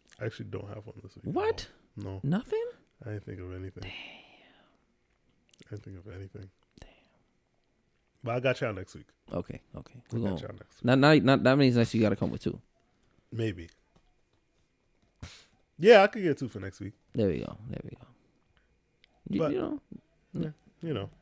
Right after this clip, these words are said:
Speaker 2: We'll do it.
Speaker 1: We'll do it. All right, guys. Thank you for tuning in. Like the podcast. Share it with your friends as always.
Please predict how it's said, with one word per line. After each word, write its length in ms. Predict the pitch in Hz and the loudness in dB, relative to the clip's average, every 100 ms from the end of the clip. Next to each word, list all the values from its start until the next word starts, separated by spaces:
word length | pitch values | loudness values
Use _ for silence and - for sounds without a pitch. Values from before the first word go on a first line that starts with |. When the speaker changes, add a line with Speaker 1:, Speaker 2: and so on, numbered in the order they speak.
| 120 | -10
Speaker 2:
We'll 120 | 151 165 | -4 -2
do 120 | 120 | -2
it. 80 | - _ _ - | -4 _ _ -12
Speaker 1:
We'll 100 | 127 | -8
do 100 | 101 | -8
it. 120 | - - - - _ _ _ - | -10 -14 -16 -18 _ _ _ -2
All 60 | 185 | 2
right, 140 | 156 | 4
guys. 320 | 120 120 - - - | 4 0 -2 -12 0
Thank 200 | 165 170 | 2 2
you 100 | 175 | -2
for 320 | 165 156 147 147 _ | 0 -2 -2 -8 _
tuning 280 | 180 165 156 | -4 -2 0
in. 260 | 156 156 151 - - - - _ - | 0 -2 -6 -18 -20 -20 -20 _ 0
Like 200 | 135 139 | 0 0
the 80 | |
podcast. 680 | 131 131 127 135 123 123 - - | 2 2 4 4 4 2 -6 -16
Share 200 | - 160 | -2 4
it 40 | 156 | 4
with 120 | 135 | 2
your 80 | 123 | -4
friends 280 | 123 110 101 | -6 -6 -6
as 100 | 95 | -6
always. 680 | 95 92 90 90 - - | -6 -6 -8 -10 -16 -20